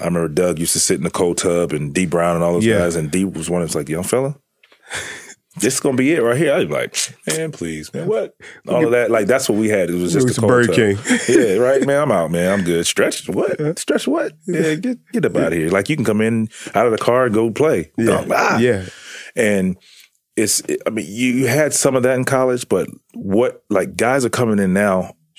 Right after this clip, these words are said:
Speaker 1: already using Normatex.
Speaker 2: Yeah.
Speaker 1: Already using, um, all of this stuff.
Speaker 2: Game readies.
Speaker 1: Game readies and, and, um, the cryo.
Speaker 2: So
Speaker 1: Like,
Speaker 2: I, yeah.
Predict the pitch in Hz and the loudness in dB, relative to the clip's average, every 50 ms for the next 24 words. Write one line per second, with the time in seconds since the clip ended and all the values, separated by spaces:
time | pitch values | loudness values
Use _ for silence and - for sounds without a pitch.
0 | - - - - 101 104 107 101 101 107 101 98 92 98 107 107 95 95 90 85 | -20 -10 -4 0 2 2 4 2 2 2 2 2 2 2 2 2 0 0 0 0
1 | 87 87 80 80 - - - 73 - - - - 65 - 92 95 - - - - | 0 0 0 -2 -2 -2 -2 -4 -4 -6 -8 -6 -4 -4 -4 -4 -6 -8 -12 -20
2 | - _ - - 95 98 104 104 104 101 95 101 110 107 92 98 90 85 80 - | -20 _ -6 -2 0 2 2 2 2 2 2 2 2 2 2 0 0 -2 -2 -2
3 | 87 87 85 82 80 78 78 76 71 78 - _ _ - - - - - - _ | 0 0 0 0 0 -2 -2 -4 -6 -8 -12 _ _ -20 -20 -20 -20 -20 -20 _
4 | _ - - 117 135 139 113 92 - - - 87 - - - - - - _ _ | _ 0 0 2 2 2 2 0 0 0 0 -2 -4 -4 -8 -10 -16 -18 _ _
5 | _ _ - 95 - 90 87 90 92 90 95 95 92 92 120 120 120 117 113 113 | _ _ -10 -6 -4 -2 -2 -2 -2 0 0 0 2 2 2 2 2 2 2 2
6 | 110 101 98 90 85 - 92 87 85 80 78 - - - - - - - 92 90 | 2 2 2 0 0 0 0 0 0 -2 -4 -6 -10 -12 -12 -8 -4 -2 0 0
7 | 90 85 73 64 87 85 87 85 82 78 78 78 76 71 80 92 - - - 135 | 0 0 -2 0 0 0 0 -2 -2 -4 -4 -6 -6 -4 -4 -2 -2 0 0 0
8 | 135 135 127 117 104 87 78 78 - - _ _ _ - - - 98 95 107 107 | 2 2 2 2 2 2 0 -2 -4 -8 _ _ _ -10 -6 -4 -2 0 0 0
9 | 101 92 87 | 0 0 -2